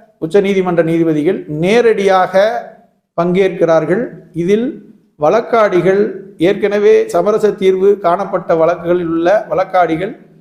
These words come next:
நேரடியாக அங்கு, அ, இருக்கக்கூடிய அமர்வினை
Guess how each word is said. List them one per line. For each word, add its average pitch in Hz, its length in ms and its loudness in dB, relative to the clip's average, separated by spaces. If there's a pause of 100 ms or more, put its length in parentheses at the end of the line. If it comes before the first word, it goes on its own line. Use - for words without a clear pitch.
(160)
நேரடியாக 180 720 2 (720)
அங்கு, 185 400 2 (880)
அ, 165 100 2
இருக்கக்கூடிய 185 580 2
அமர்வினை 180 960 0